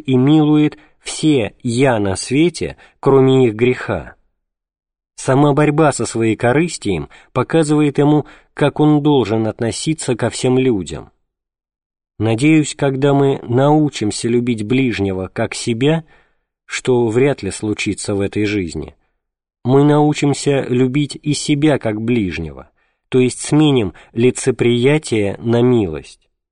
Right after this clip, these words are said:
Нехристианский же самоненавистник ненавидит все «я», все «Божьи создания». поначалу одно «я» он ценит,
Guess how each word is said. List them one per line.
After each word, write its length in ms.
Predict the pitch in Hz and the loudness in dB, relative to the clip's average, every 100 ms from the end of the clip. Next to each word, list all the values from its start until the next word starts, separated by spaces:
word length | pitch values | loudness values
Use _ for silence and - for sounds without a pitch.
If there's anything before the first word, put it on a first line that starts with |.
| _ _ _ _ _ _ _ _ - | _ _ _ _ _ _ _ _ -2
Нехристианский 960 | 123 - 131 123 - 139 139 131 127 | 0 0 -2 -2 0 2 2 0 -2
же 160 | 113 117 | -2 -2
самоненавистник 1160 | - 131 127 123 120 117 120 165 160 90 - - _ _ - | -2 0 2 4 2 2 -2 -4 -6 -8 -8 -16 _ _ 0
ненавидит 800 | 123 135 135 139 165 156 160 - - | 2 4 4 2 0 2 0 -2 -16
все 300 | - - 165 | -14 0 2
«я», 400 | 156 123 98 71 - | 2 0 -2 -4 -10
все 220 | - 147 | -4 -2
«Божьи 380 | 135 143 113 117 | 2 0 0 -2
создания». 840 | - 131 120 117 90 71 67 67 _ _ _ _ _ _ _ _ | -2 -4 -2 -4 -4 -8 -16 -20 _ _ _ _ _ _ _ _
поначалу 640 | 131 131 139 - 175 170 160 - | 0 0 0 0 2 2 -2 -6
одно 460 | - 127 113 147 180 | -2 0 2 4 4
«я» 300 | 123 135 151 | 4 2 2
он 200 | 147 147 | 2 0
ценит, 520 | - 127 92 71 - | 0 -2 -2 -4 -12